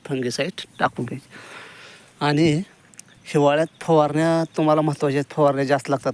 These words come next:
मित्रांनो हिवाळ्यात गुलाबाला. त्यामुळं फवारणीवर बी लक्ष द्यायचं. आता सध्या तर काय पावसाळ्यात वगैरे ह्याला गरज नाही पा-,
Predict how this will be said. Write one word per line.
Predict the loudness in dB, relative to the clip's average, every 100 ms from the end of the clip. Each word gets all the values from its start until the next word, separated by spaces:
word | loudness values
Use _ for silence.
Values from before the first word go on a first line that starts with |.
| -6
मित्रांनो | -8 -4 -4 -6 -10 -20 -20 _ -20 -20 -20 -20 _
हिवाळ्यात | -2 0 0
गुलाबाला. | -2 -4 -2 -2 -6 -8 -14 -20 -20 -20 _ _ _ -20 _ _ _ _ _ _ -10 -4
त्यामुळं | -2 0 0 -2 -4 -10 -18 -18 -18 -18 -18 -18 -8 -6 -6 -10 -10 -10 -10 -12 -12
फवारणीवर | -2 0 2 2 0 0
बी | 0 0
लक्ष | 0 0
द्यायचं. | 0 0 0
आता | 0 0
सध्या | 0 -2 -2
तर | -2
काय | 0 0
पावसाळ्यात | 2 0 0 -2
वगैरे | 0 0
ह्याला | 2 0
गरज | 0 0 0
नाही | 0 0
पा-, | 2 2 -2